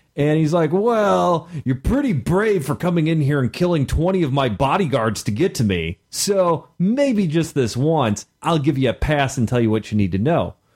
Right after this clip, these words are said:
Or do I have my N P C X make a mistake? Because that's kind of, like, the obvious way out is, like, he, he accidentally drops a clue and he doesn't, quote, doesn't realize it, and I,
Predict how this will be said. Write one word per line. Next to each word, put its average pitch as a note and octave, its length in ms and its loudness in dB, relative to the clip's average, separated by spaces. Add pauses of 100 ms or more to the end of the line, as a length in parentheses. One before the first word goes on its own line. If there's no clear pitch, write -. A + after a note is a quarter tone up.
(400)
Or F#3+ 600 2 (160)
do F#3+ 160 2
I A3 120 2
have E3 220 0
my E3 140 2
N C3+ 180 2
P C3+ 140 0
C C#3 260 -2
X G2+ 420 -4 (140)
make C3 200 0
a A#2 40 2
mistake? - 460 0 (140)
Because C#3+ 180 0
that's G3 280 -2 (100)
kind G3 120 2
of, F3+ 80 2
like, D3+ 200 0
the A2+ 80 2
obvious A2 400 2
way B2 120 2
out A#2+ 180 2
is, A2 120 0
like, G#2+ 200 2
he, F2+ 180 -2 (180)
he G#2+ 160 2
accidentally G2 560 0
drops G2+ 320 0
a A#2 60 -4
clue G#2+ 420 0
and G#2 100 2
he G2+ 60 2
doesn't, G2 400 -2 (120)
quote, C3 500 -2
doesn't B2+ 280 0
realize A#2 480 2
it, A#2+ 120 2
and A2+ 100 -4
I, F#2 160 0